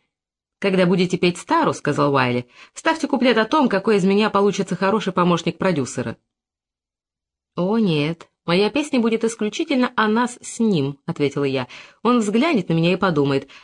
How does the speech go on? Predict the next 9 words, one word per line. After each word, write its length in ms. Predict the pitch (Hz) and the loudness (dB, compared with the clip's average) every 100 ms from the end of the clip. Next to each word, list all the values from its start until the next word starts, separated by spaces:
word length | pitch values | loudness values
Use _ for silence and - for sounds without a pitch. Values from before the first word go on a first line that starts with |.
| _ | _
а 100 | 170 | 0
ведь 140 | 180 | 2
я 100 | 226 | 0
смотрел 400 | 294 262 247 277 | 0 0 0 0
на 100 | 302 | 2
нее 540 | 285 254 247 262 262 - | 2 2 2 2 0 -2
раньше, 480 | 240 302 320 - 165 | -2 -4 -4 -2 0
не 240 | 185 262 | 2 2
видя". 460 | 247 302 208 131 | 2 2 0 0